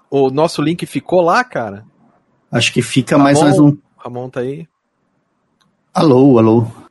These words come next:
Speaker 1: Tudo bem, parece que
Speaker 2: Deixa eu só colocar. É, agora parece que tem dez aguardando. Irem entrar lá.
Speaker 1: Deixa eu ver se eu consigo colocar.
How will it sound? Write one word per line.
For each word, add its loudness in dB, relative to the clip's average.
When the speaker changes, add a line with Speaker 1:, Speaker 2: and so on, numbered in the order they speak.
Speaker 1:
Tudo -10
bem, -4
parece -4
que -12
Speaker 2:
Deixa -16
eu -8
só -2
colocar. -2
É, -2
agora -2
parece 0
que -8
tem 0
dez 0
aguardando. 0
Irem 4
entrar 0
lá. 0
Speaker 1:
Deixa -20
eu -14
ver -10
se -20
eu -20
consigo -14
colocar. -6